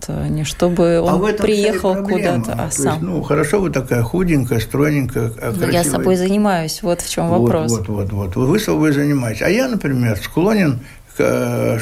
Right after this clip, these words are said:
Speaker 2: я не могу с собой справиться, потому что каждый день работа, каждый день то день рождения, то праздник в городе, то... Новый год, то ещё, короче говоря.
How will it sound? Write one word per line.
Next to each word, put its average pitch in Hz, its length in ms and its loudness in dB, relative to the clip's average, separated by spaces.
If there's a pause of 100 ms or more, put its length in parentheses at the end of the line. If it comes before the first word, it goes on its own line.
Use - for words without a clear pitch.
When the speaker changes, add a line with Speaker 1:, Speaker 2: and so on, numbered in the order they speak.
(220)
Speaker 2:
я 208 160 2
не 190 240 2
могу 196 320 2
с - 80 -6
собой 139 240 0
справиться, 226 460 -4
потому 143 240 -2
что 123 160 -4
каждый 135 420 0
день 131 220 -2
работа, 160 460 0
каждый 131 420 0
день 127 340 -2 (420)
то 156 120 0
день 127 180 2
рождения, 131 800 0
то 101 1000 -2
праздник 120 520 0
в 104 80 -6
городе, 143 460 0
то... 127 480 -2 (400)
Новый 117 340 4
год, 151 380 2
то 131 80 -4
ещё, 127 340 -2
короче 151 400 -2
говоря. 135 300 0